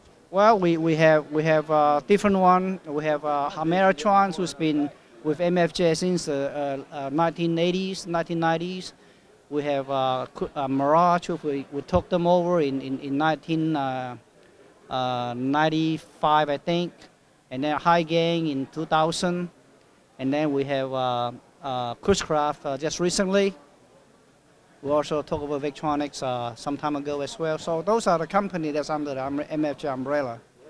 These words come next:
Uh, it's, it's, uh, it's a necessary thing to, to, to have so many products to survive in ham radio. Uh, we just, uh, our market has shrunk over the years, and it's tough to survive without a lot of products.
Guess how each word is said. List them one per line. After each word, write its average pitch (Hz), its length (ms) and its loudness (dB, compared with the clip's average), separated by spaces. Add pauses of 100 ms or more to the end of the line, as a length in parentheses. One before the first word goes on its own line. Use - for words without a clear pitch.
(720)
Uh, 127 320 -8
it's, 131 160 -10
it's, 143 220 -10
uh, 139 260 -2 (760)
it's 202 160 2
a 185 60 4
necessary 233 600 6
thing 175 600 0
to, 160 240 -4
to, 156 320 -6
to 151 200 -10
have 165 220 0
so 202 140 -2
many 196 180 -2
products 180 540 0
to 160 80 -6
survive 170 500 2
in - 20 -4
ham 170 240 -2
radio. 139 340 -2 (600)
Uh, 135 360 -6
we 139 140 -8
just, 147 320 -14
uh, 139 40 -6
our 135 280 -4
market 165 340 -4
has 139 160 -8
shrunk 170 300 0
over 156 160 -4
the 151 80 -2
years, 165 500 -4
and 123 240 -16 (840)
it's 156 120 -8
tough 196 400 0
to 156 80 -8
survive 151 720 -2 (340)
without 156 440 0 (120)
a 143 40 -12
lot 147 220 0
of 131 100 -10
products. 131 560 -8